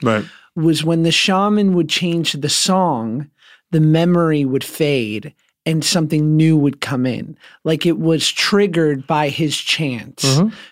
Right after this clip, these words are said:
Speaker 2: So he, have, you know, being a shaman, knew that, like, okay, this part of the trip lasts forty minutes,
Speaker 1: Yeah.
Speaker 2: and I'll keep this beat and this song and this kind of blowing the tobacco smoke in his face.
Speaker 1: Yeah.
Speaker 2: And then as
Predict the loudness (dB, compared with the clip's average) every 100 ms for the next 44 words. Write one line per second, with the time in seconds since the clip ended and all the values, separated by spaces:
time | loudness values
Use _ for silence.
0 | -6 0 2 2 0 2 4 4 4 0
1 | -6 _ _ -4 0 0 0 0 0 0
2 | 0 0 0 0 0 0 0 0 0 2
3 | 4 4 4 2 2 0 0 -2 -2 -2
4 | -2 0 0 0 2 0 0 -2 -2 0
5 | -2 -2 -2 0 0 0 0 -2 -4 -6
6 | -8 -16 _ 0 2 2 2 2 2 2
7 | 2 2 0 -4 -6 -2 -2 -2 0 -2
8 | 0 0 0 -2 0 2 0 0 -2 0
9 | 0 0 0 0 0 0 0 0 -2 -2
10 | -2 -2 -2 0 0 0 0 0 0 0
11 | 0 -4 -4 -4 -4 -4 -4 -2 -2 -2
12 | -4 -6 -6 -8 -18 -8 -2 0 2 0
13 | 0 0 0 -2 -4